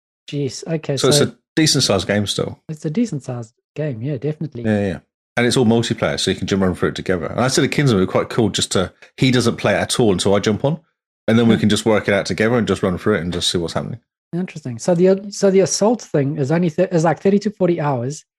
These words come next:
Speaker 2: Yeah.
Speaker 1: And then the Tiny Tina's Wonderlands, that's the full
Speaker 2: S-,
Speaker 1: game.
Speaker 2: same, probably. Yeah, probably about the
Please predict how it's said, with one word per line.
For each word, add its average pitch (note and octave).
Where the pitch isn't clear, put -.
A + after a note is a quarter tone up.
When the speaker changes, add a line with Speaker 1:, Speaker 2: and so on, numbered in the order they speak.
Speaker 2:
Yeah. G2+
Speaker 1:
And D3+
then D#3+
the D3+
Tiny F3+
Tina's D#3+
Wonderlands, C#3+
that's E3
the C3+
full F#3
Speaker 2:
S-, D#3
Speaker 1:
game. C#3+
Speaker 2:
same, C3+
probably. F#2+
Yeah, G2+
probably -
about D#2+
the -